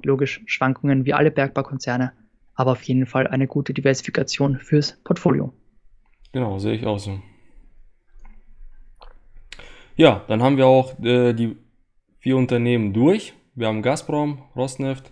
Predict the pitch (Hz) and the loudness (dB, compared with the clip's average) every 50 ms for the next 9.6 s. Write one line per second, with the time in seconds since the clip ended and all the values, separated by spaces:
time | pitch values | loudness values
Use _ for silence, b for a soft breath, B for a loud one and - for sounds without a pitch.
0 | - - - - - 123 120 123 127 123 120 117 120 113 110 113 104 104 - 107 | -20 -18 -14 -8 -4 -4 -2 -2 -2 -4 -4 -4 -4 -4 -4 -4 -4 -6 -6 -4
1 | 107 110 110 110 107 107 104 - - 107 104 107 107 104 - - 131 156 156 175 | -4 -2 -2 -4 -4 -6 -8 -12 -12 -8 -6 -6 -6 -6 -6 -4 -4 -2 0 0
2 | 165 165 160 - B B B B B B B B B B B B B B 131 139 | 0 -2 -2 -6 B B B B B B B B B B B B B B 4 4
3 | 131 131 - - 131 135 131 127 127 135 123 120 120 120 131 135 135 131 131 127 | 4 2 0 2 2 4 4 4 4 2 2 2 4 4 4 4 4 4 4 2
4 | - 120 113 113 110 107 104 98 98 117 113 113 117 151 147 151 147 - - 143 | 2 2 0 0 0 -2 -4 -4 -4 -2 -2 -2 -2 -4 -6 -6 -6 -6 -4 -4
5 | 143 139 - 139 131 127 131 - - 120 120 117 113 110 - 123 131 127 - 139 | -4 -4 -2 -4 -4 -4 -4 -2 0 0 0 0 0 -2 -2 -2 -2 -2 -2 -2
6 | 131 131 120 123 113 113 110 104 104 104 101 104 110 117 120 110 110 110 107 - | 0 0 0 0 0 -2 -2 -2 -2 -2 0 2 2 2 2 2 0 -4 -4 -6
7 | - - - 101 110 101 95 104 104 120 123 - - - 110 107 104 104 101 - | -10 -12 -8 -4 -4 -2 -2 0 0 0 0 0 -2 -2 0 0 0 0 0 -2
8 | 104 95 101 - - 107 120 123 123 120 - - 120 113 110 110 113 107 - - | -4 -4 -4 -2 -2 -2 -2 -2 -2 -6 -6 -4 -4 -4 -4 -4 -4 -6 -6 -6
9 | 113 - - 120 120 - - - 120 117 113 113 | -6 -6 -6 -6 -6 -8 -8 -6 -4 -4 -4 -4